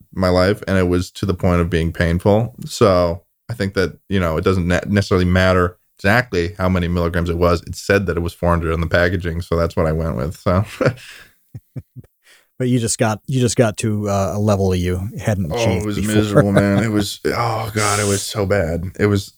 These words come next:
Speaker 2: Hmm.
Speaker 1: literally the worst. Literally the worst.
Speaker 2: Well, let's go wholesome to recover from this. Guy asks, uh, have you had any interesting reactions, or did you have,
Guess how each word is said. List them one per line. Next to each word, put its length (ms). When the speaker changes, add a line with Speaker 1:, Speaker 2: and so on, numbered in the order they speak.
Speaker 2:
Hmm. 200
Speaker 1:
literally 280
the 80
worst. 560
Literally 460
the 100
worst. 260
Speaker 2:
Well, 180
let's 220
go 160
wholesome 600
to 100
recover 460
from 200
this. 240
Guy 300
asks, 640
uh, 240
have 160
you 80
had 180
any 280
interesting 560
reactions, 520
or 80
did 220
you 80
have, 380